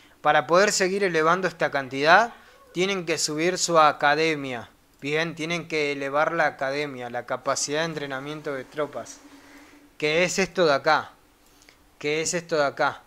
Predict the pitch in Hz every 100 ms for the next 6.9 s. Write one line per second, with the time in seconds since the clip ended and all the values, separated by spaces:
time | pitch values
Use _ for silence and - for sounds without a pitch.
0 | _ _ _ - 135 139 135 156 165 151
1 | 147 143 139 147 147 147 135 131 147 135
2 | 131 120 170 165 190 165 175 170 165 170
3 | 156 139 139 156 151 135 127 120 120 120
4 | 139 117 113 - 143 143 160 165 - -
5 | _ 170 165 180 156 160 156 135 - 143
6 | 151 143 131 156 - 185 180 214 262